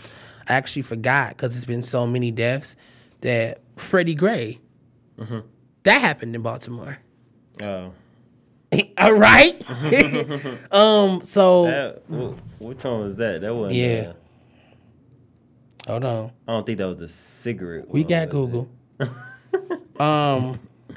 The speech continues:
Speaker 1: no, I don't think Freddie Gray was this. I, it might have been, but I don't think so. Freddie Gray was arrested in Baltimore pers-, for possession,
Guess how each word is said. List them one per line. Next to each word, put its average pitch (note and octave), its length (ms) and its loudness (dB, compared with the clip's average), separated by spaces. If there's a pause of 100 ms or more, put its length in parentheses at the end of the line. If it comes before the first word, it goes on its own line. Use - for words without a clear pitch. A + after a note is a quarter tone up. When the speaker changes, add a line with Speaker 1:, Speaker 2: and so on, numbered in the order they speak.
(1600)
Speaker 1:
no, D#3+ 120 -8
I D3 200 -4
don't D#3+ 180 -8
think C#3+ 140 -10
Freddie C#3 240 -8
Gray C3 180 -8
was B2 220 -10
this. - 500 -14 (160)
I, C#3+ 240 -2
it C3 140 -2
might C#3+ 260 -2
have F3 120 -2
been, F3+ 260 -2 (160)
but C#3 120 -8
I D#3 40 -8
don't D#3+ 180 -8
think D#3+ 140 -8
so. C#3 200 -10 (600)
Freddie E3+ 300 -4
Gray D#3 580 0 (1200)
was D3 100 -8
arrested D3 360 -2
in C#3 60 -2
Baltimore D3 420 -4
pers-, - 380 -12 (2250)
for D3+ 120 -2
possession, B2+ 600 -4